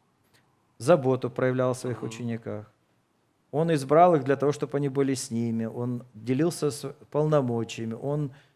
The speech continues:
Speaker 1: заботился, когда они уставали,
Speaker 2: Мгм.
Speaker 1: э, в шестой главе.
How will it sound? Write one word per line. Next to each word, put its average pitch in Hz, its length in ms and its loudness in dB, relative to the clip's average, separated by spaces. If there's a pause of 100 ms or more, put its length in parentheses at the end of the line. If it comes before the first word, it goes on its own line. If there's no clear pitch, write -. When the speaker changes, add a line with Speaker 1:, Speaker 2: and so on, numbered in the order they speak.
(120)
Speaker 1:
заботился, 151 580 0
когда 131 320 0
они 147 160 2
уставали, 117 760 -2 (520)
Speaker 2:
Мгм. 107 400 -18 (200)
Speaker 1:
э, 113 260 0
в 110 80 -6
шестой 127 380 -2
главе. 117 480 0